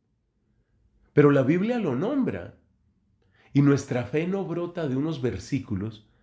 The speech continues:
sino del conjunto de la vida y la revelación que nos llegan por la palabra y por el pueblo al que esa palabra ha sido confiada. La única opción seria, piénselo y verá que es así,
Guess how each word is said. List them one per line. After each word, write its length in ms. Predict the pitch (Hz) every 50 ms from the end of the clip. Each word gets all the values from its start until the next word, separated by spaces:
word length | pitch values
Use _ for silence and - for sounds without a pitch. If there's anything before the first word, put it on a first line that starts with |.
| _ _ _ _ - _ _
sino 260 | - 151 147 143 139
del 200 | 127 135 127 -
conjunto 680 | - 120 120 110 101 101 120 123 127 131 131 - 180 170
de 120 | 147 120
la 160 | 104 90 92
vida 600 | 87 92 131 143 127 92 87 82 87 90 98 101 _ _ _ _ _ _ _ _
y 100 | 123 117
la 180 | 113 110 107
revelación 840 | 104 101 98 95 123 151 156 143 120 98 - 117 110 98 95 101 101
que 100 | - 104
nos 140 | 92 82 80
llegan 340 | 82 98 92 98 117 120 117
por 160 | 113 101 98
la 140 | 98 90 -
palabra 600 | 90 90 98 117 131 131 104 87 80 78 95 - _ _ _ _ _ _ _ _ _ _ _ _ _ _
y 120 | - 139 -
por 180 | 104 127 123
el 200 | 113 107 104 101
pueblo 360 | - 120 135 160 170 160 147
al 80 | 107 95
que 120 | - 95
esa 220 | 90 - - 117 -
palabra 380 | 107 98 92 90 92 104 110
ha 20 | 101
sido 260 | 92 101 101 101 101
confiada. 680 | - 90 80 80 - 110 120 127 117 92 85 87 - _ _ _ _ _ _ _ _ _ _ _ _ _ _ _ _ _ _ _ _ _ _ _ _ _ _ _ - - _ _
La 180 | 123 139 131 131
única 540 | 143 170 202 214 254 262 - - 185 - -
opción 520 | 131 120 107 - - - 135 135 139 143
seria, 580 | 135 - - 156 143 123 113 101 92 - - -
piénselo 500 | 139 147 151 156 165 165 - 180 160 135
y 40 | 110
verá 260 | 95 92 90 98 104
que 80 | -
es 100 | 120 110
así, 440 | 123 117 107 - 117 107 92 - -